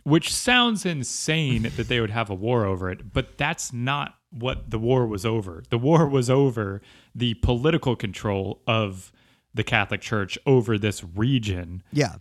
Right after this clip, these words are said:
Speaker 1: And this region just happened to have this different political culture or this different religious culture when it came to the Eucharist. Um, but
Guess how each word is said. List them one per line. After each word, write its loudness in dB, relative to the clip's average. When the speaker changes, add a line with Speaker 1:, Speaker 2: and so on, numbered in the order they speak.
Speaker 1:
And 2
this 0
region 2
just -4
happened -2
to -2
have -2
this -4
different -4
political -4
culture -2
or 2
this 0
different 0
religious 2
culture -6
when 0
it 0
came -2
to -12
the -2
Eucharist. -2
Um, 0
but 2